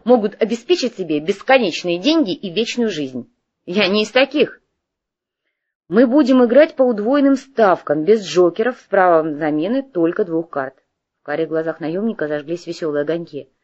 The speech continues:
«Ты подписываешься?» Егор неторопливо снял очки и медленно протёр линзы. «А что мне остаётся?»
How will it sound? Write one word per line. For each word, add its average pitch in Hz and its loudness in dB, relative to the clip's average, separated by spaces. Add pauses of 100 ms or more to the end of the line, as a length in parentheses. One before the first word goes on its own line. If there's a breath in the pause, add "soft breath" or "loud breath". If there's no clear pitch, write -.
(320)
«Ты 160 -4 (120)
подписываешься?» 240 0 (840)
Егор 156 -4
неторопливо 180 0
снял 151 -6
очки 185 -8 (320 soft breath)
и 208 -6
медленно 180 -4
протёр 165 -6
линзы. 131 -8 (840)
«А 143 -8
что - -8
мне 196 -4
остаётся?» 226 -2